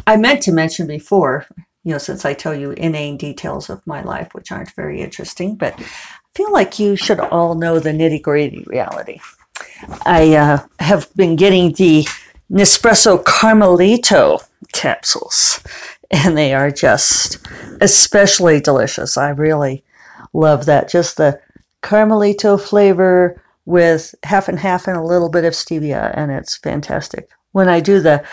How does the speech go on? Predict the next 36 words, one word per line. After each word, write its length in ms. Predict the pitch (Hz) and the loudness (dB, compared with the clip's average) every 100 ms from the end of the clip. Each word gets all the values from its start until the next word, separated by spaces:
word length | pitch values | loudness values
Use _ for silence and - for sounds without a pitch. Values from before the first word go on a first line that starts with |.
| - - - | -20 -8 -2
Ristretto 580 | 185 - 233 220 156 147 | -2 2 4 6 4 2
capsules, 460 | 175 151 - 156 | 0 0 -2 0
I 100 | 160 | 2
add 140 | 151 151 | 2 2
a 40 | |
little 180 | 151 143 | 0 -2
bit 160 | 143 | -2
of 160 | 127 - | -4 -8
vanilla 540 | - 156 156 151 135 _ _ _ | -4 0 0 0 -2 _ _ _
extract 480 | 156 147 - 143 - | -12 -10 -8 -8 -8
to 100 | - | -10
it 100 | 156 | -10
too, 260 | - 170 147 139 | -10 -8 -8 -8
but, 200 | 143 _ - - - - - - | -12 _ -20 -20 -20 -20 -18 -12
um, 360 | 151 135 131 _ | -8 -8 -10 _
this 220 | 202 240 - | 0 0 0
is 100 | - | -2
just, 420 | 185 156 - - - _ _ - - _ _ _ _ _ _ _ _ - | 0 0 -4 -10 -16 _ _ -20 -20 _ _ _ _ _ _ _ _ -6
I 120 | 170 | -4
just 220 | 160 156 | -4 -4
love 140 | 147 135 | -4 -4
this 220 | - - | -6 -8
latte. 360 | - - - - _ _ _ _ _ _ _ _ _ _ _ _ _ _ _ - - - - | -8 -10 -14 -16 _ _ _ _ _ _ _ _ _ _ _ _ _ _ _ -20 -20 -14 -4
I 80 | 185 | 0
want 260 | 220 240 | 2 2
you 100 | 233 | 2
guys 320 | 175 180 175 - | 4 4 4 2
to 120 | 190 | 2
know 180 | 180 160 | 2 2
how 200 | 165 156 | 0 0
happy 320 | 156 151 147 | -2 -2 -4
I 80 | 139 | -4
am. 220 | 135 139 - | -6 -10 -2
I'm 160 | 233 240 | 2 2
actually 540 | 240 285 - 269 214 | 2 0 0 0 0
feeling 800 | - - 190 180 170 156 156 | 0 -2 2 4 2 0 -4